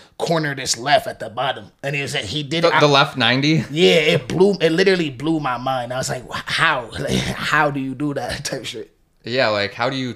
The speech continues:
Speaker 2: take a corner with speed and, like, look good?
Speaker 1: Yeah.
Speaker 2: When did you go? What, what year did you go to Wyndham? What year was that?
Speaker 1: Um, I think it was, like, twenty twelve.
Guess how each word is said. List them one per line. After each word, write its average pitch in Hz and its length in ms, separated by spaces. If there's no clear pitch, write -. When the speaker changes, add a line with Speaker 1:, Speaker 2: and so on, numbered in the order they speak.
Speaker 2:
take 110 240
a 110 60
corner 90 560
with - 220
speed 82 580
and, 85 180
like, - 280
look 87 220
good? 76 260
Speaker 1:
Yeah. 98 260
Speaker 2:
When 135 140
did 170 120
you 165 100
go? 156 100
What, - 400
what 156 160
year 165 140
did 151 80
you 139 40
go 160 100
to 107 80
Wyndham? 98 460
What - 140
year 127 80
was 107 100
that? 127 300
Speaker 1:
Um, 120 520
I 143 60
think 175 220
it 151 80
was, 123 200
like, 110 220
twenty 120 300
twelve. 113 460